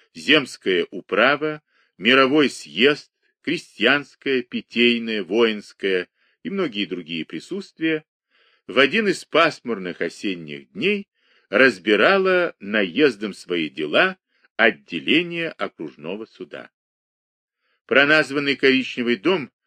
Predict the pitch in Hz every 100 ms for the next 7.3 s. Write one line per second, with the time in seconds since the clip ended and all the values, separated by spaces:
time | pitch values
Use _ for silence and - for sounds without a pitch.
0 | _ _ 98 95 - 104 120 113 117 104
1 | 87 95 92 - 110 110 107 - - 107
2 | - - 71 64 - _ _ _ _ _
3 | _ _ - 294 - 160 127 117 - -
4 | - 247 - - - 220 214 - 120 -
5 | 95 95 87 127 220 - - 190 190 180
6 | - 120 156 131 131 120 82 80 - -
7 | 73 67 64